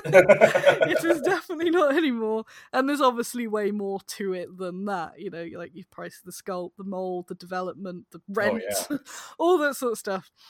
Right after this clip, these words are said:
Speaker 2: So it's, it take, can take quite a while, depending on how popular a model is, which can be really hard to know, 'cause it's usually my off the cuff, <laughs> "Let's just release this."
Speaker 1: Uh-huh.
Speaker 2: And then they're like, "Oh, I've sold out. Casters, quick, <laughs> we need more."
Speaker 1: Yeah.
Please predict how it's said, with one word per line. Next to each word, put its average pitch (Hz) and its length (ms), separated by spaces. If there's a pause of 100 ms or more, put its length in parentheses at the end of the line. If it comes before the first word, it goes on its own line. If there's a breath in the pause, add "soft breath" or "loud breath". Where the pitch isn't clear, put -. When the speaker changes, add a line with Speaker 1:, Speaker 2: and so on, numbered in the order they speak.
(260 soft breath)
Speaker 2:
So 294 200
it's, 294 260
it 254 160
take, 320 220
can 311 160
take 330 240
quite 277 260
a 220 60
while, 220 540
depending 220 440
on 208 140
how 202 100
popular 196 460
a 190 60
model 214 320
is, 143 280
which 202 180
can 226 120
be 262 80
really 254 480
hard 185 420
to - 240
know, 175 260 (440)
'cause 247 120
it's 247 100
usually 311 280
my 226 220
off - 200
the 214 80
cuff, - 400 (140)
<laughs> - 20
"Let's 185 580
just 190 180
release 185 400
this." - 420 (240 loud breath)
Speaker 1:
Uh-huh. 143 140
Speaker 2:
And 269 100
then 294 160
they're 285 180
like, 277 140
"Oh, 381 200
I've 247 80
sold 302 260
out. 254 220
Casters, 359 460
quick, - 360
<laughs> - 20
we 339 80
need 339 220
more." 359 260
Speaker 1:
Yeah. - 160